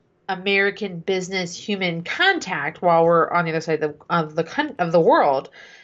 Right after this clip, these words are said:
And so, um, when we moved and got settled, I launched my YouTube channel doing the vlog every day in August,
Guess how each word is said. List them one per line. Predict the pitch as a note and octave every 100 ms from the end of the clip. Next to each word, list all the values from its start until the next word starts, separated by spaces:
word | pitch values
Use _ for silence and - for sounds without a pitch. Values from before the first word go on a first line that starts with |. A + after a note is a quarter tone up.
| -
And | G#3 G#3 G3+ F#3
so, | - G#3 G3+ G3 G3 F#3+ F#3 -
um, | G3 F#3 F3+ F3
when | E3 F#3+ F#3
we | F#3 F#3 F3+
moved | F#3 A3 G3+ F#3
and | F#3
got | D#3+ D3 E3+
settled, | C#4+ C#4+ E3+ D#3+
I | B2+ D#3 D#3+
launched | D#3+ E3 D#3 E3 -
my | E3+
YouTube | D#3+ A3+ B3 F3
channel | E3+ E3 D#3 D3+ D#3 - - _
doing | F3 G3 F#3 F3 E3+ D#3+
the | F3 E3 D#3+ D#3
vlog | F3 D#3+ E3+
every | E3 E3
day | E3 E3 E3
in |
August, | - D3 D#3+ F3 F3 E3+ - -